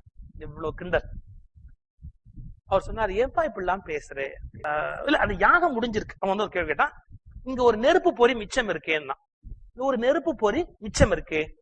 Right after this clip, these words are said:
அப்படின்னு. அவர் சொன்னார், "இல்ல, எல்லா பொரியும் அணைச்சாச்சு, இங்க பொரியே இல்ல." "இல்ல, இருக்கு" அப்படின்னு. "நான் இல்லைன்னு சொல்றேனே, உனக்கு விளங்கலையா?" இருந்தார். "இல்ல, இருக்கிற மாதிரி தெரியறது."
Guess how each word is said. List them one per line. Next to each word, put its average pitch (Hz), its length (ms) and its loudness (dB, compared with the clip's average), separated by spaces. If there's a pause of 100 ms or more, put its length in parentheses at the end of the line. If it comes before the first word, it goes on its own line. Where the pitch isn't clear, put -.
(120)
அப்படின்னு. 135 260 -8 (640)
அவர் 277 140 2
சொன்னார், 349 220 2
"இல்ல, 277 480 8
எல்லா 254 640 0
பொரியும் 277 360 0
அணைச்சாச்சு, 208 420 0
இங்க 190 300 -4
பொரியே 208 200 2
இல்ல." 165 400 0 (360)
"இல்ல, 381 180 -2
இருக்கு" 339 680 2
அப்படின்னு. - 320 -14 (1000)
"நான் 277 140 -2
இல்லைன்னு 311 520 2
சொல்றேனே, 220 280 0
உனக்கு 208 200 -4
விளங்கலையா?" 175 540 4
இருந்தார். 143 320 0
"இல்ல, 269 140 -2
இருக்கிற 285 340 4
மாதிரி 311 480 2
தெரியறது." 190 580 0